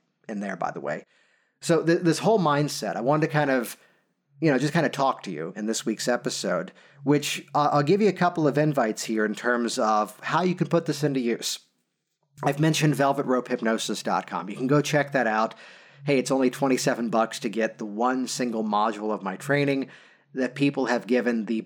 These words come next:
best of feedback to, and it's completely revitalized people's careers and even launched them along the way. I'll call it out. That'll give you a nice invite if you're not yet a member of Hypnotic Business Systems, though I know many of you who are listening to this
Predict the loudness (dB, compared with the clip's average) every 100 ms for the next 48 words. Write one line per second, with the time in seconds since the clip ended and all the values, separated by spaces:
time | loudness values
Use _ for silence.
0 | _ -2 0 0 -4 -6 -8 -8 -6 -2
1 | -2 0 -2 -2 -6 -4 -2 -4 -6 -10
2 | -8 -8 -6 -8 -8 -12 -6 -2 0 0
3 | -2 -4 -6 -8 -12 -10 -12 -8 0 2
4 | 2 0 -4 -4 -6 -6 -2 -2 -4 -8
5 | -10 -12 -16 _ _ _ -4 -2 -2 -2
6 | 0 0 0 -4 -14 -20 -16 -4 -2 -2
7 | 0 2 4 4 4 2 0 2 2 2
8 | 2 2 2 0 0 0 2 4 2 0
9 | -2 -4 -2 0 0 0 -2 0 2 2
10 | 2 2 2 2 0 -4 -4 0 0 -2
11 | -4 -4 -4 -8 -4 0 2 0 -6 -6
12 | -6 -10 -16 -20 -12 0 2 2 4 4
13 | 4 6 4 6 4 4 2 2 2 0
14 | 0 -4 -2 -2 -2 -4